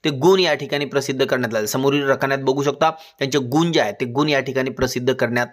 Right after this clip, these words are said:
आलेले आहेत. तर साधारणतः या ठिकाणी बघू शकता यामध्ये सुरुवातीला ॲप्लिकेशन आयडी वगैरे दिले, त्यावरनं तुमचे जे गुण आहे तुम्ही गुण चेक करू शकता. सोळाशे मीटरला किती गुण आहेत,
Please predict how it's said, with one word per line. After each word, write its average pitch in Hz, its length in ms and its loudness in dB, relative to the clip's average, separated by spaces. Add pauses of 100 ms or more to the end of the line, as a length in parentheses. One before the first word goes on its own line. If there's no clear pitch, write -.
आलेले 113 280 0 (300)
आहेत. - 180 -4 (300)
तर 143 60 2
साधारणतः 156 460 0
या 160 60 0
ठिकाणी 156 240 -2
बघू 147 200 0
शकता 160 320 0 (760)
यामध्ये 156 440 0 (220)
सुरुवातीला 165 640 0
ॲप्लिकेशन 160 520 -4
आयडी 151 240 0
वगैरे 160 260 -2
दिले, 165 180 0
त्यावरनं 156 380 0
तुमचे 151 260 -2
जे 156 100 0
गुण 151 240 -2
आहे 156 160 -2
तुम्ही 160 200 -4
गुण 151 180 -2
चेक 156 220 -2
करू 156 120 0
शकता. 160 380 0 (260)
सोळाशे 165 340 0
मीटरला 170 300 0
किती 160 240 -4
गुण 160 200 0
आहेत, 160 320 -2